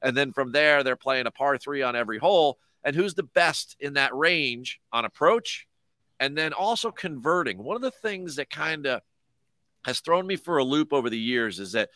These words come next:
almost always the number one indicator on tour for success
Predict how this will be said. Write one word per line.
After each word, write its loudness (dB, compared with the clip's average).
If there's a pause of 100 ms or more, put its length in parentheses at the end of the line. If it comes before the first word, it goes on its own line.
(420)
almost 2
always 4
the -8
number 0
one 2
indicator -2
on -2
tour 0
for -8
success -4